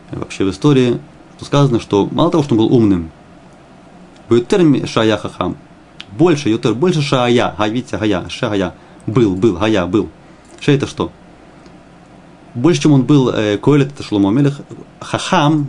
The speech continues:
умный, од лимед даат этам. Кроме того, он ещё учил, преподавал,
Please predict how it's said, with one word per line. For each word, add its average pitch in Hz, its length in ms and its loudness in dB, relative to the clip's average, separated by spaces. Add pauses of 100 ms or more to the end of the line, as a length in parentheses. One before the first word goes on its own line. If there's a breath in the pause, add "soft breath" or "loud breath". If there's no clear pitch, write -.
умный, 135 400 2 (160)
од 196 280 2
лимед 160 540 2
даат 147 440 0
этам. 104 500 -4
Кроме 185 240 2
того, 185 140 0
он 180 60 4
ещё 151 220 2
учил, 143 380 2
преподавал, 147 680 -2